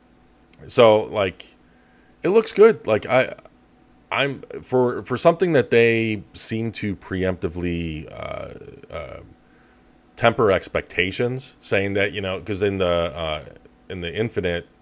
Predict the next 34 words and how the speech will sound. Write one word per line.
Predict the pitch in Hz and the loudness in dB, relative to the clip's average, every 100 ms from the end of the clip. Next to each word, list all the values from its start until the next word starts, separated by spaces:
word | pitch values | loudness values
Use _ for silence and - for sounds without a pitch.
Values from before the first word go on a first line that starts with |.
| - | -12
Inside | 101 95 85 | -8 -2 0
Infinite | 110 - 82 | -2 -4 -6
blog | 90 87 85 | -2 -4 -2
post, | 82 - | -4 -4
they | |
said | 80 90 80 | -4 -4 -4
that | 78 | -6
there | 82 | -4
was, | 78 80 | -4 -8
it | 95 | -8
was | 85 71 | -8 -6
rough. | 78 87 90 - _ _ | -2 -2 -4 -12 _ _
It | - | -2
had | 101 | 0
some | 90 85 | 0 -2
rough | 90 92 | -2 0
edges | 90 92 87 | -2 -2 -6
or | 87 | -4
something, | 95 82 92 | -6 -4 -6
that | 90 85 - | -6 -8 -8
the | |
way | 90 90 | -6 -6
that | 90 | -6
this, | 87 - _ - | -12 -14 _ -6
they | 95 | -6
described | 87 - 92 90 95 | -6 -4 -4 -2 -4
it. | 95 - - - - | -4 -10 -20 -20 -4
Um, | 98 87 80 - 120 | 2 4 4 0 -4
it | 123 | 0
looked | 131 - | 0 4
better | 123 117 | 6 6
than | 104 | 4
I | 92 85 | 0 -2
expected. | - 78 73 - | -2 -4 -4 -12